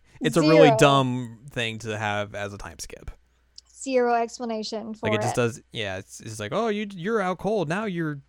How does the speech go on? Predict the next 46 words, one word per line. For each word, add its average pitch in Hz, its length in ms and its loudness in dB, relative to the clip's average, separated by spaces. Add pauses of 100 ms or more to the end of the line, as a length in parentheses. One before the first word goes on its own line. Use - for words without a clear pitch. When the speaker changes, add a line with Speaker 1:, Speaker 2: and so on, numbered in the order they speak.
(180)
Speaker 1:
you've 165 180 -6
been 160 120 -6
in 139 120 -4
a 180 60 -8
coma 247 360 -4
for 151 140 -2
five 110 300 0
years 110 280 -4
for 233 140 -6
no 135 280 0
reason, 170 580 -2
and 160 80 -8
now 226 80 -8
you're 202 320 -4
back, 247 340 -4
and, 170 160 -6
like, 170 180 -4 (520)
everything's 269 640 2
in 311 140 -4
the 320 120 0
war." 247 1500 -2 (240)
Speaker 2:
But 269 140 2
also, 262 320 2
like, 240 300 -2
your 381 180 4
body's 415 520 6
fine, 233 580 2
and 311 160 -6
your 370 100 -2
mind's 349 480 2
fine. 254 480 0
Like, 285 240 -2
you 415 60 2
don't 381 140 4
have 339 120 0
any 277 180 0
issues 247 280 -2
or 233 100 0
your 226 120 0
Speaker 1:
<laughs> - 20 -4
You 202 80 0
Speaker 2:
muscles. 233 160 2
Speaker 1:
still 294 120 4
have - 160 2
your 160 100 -4
powers. 127 840 -2